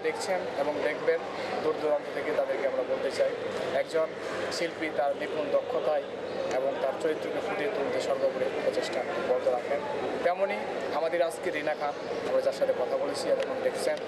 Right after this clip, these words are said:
উনি আসলে একজন দক্ষ এবং নিপুণ শিল্পী। ওনার দক্ষতায় আমাদের মাঝে যে চরিত্রগুলি আমরা ছবিতে তার দেখি, আহ, সেটা আসলে বাস্তবে, আহ, ঠিক না, তবে বা-, বাস্তবে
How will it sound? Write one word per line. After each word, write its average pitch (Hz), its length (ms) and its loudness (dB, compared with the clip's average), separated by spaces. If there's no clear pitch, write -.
উনি 165 180 2
আসলে 226 500 0
একজন 156 280 2
দক্ষ - 280 0
এবং 151 260 2
নিপুণ 147 280 0
শিল্পী। - 360 -2
ওনার 156 220 0
দক্ষতায় 160 480 2
আমাদের 139 320 0
মাঝে 139 300 -2
যে 135 240 -2
চরিত্রগুলি 127 520 0
আমরা 127 240 2
ছবিতে - 440 -2
তার 120 100 2
দেখি, 165 260 0
আহ, - 760 0
সেটা - 240 2
আসলে 165 240 2
বাস্তবে, 160 480 2
আহ, 139 500 0
ঠিক 156 180 -4
না, 170 200 0
তবে 147 160 2
বা-, 147 160 0
বাস্তবে 175 500 4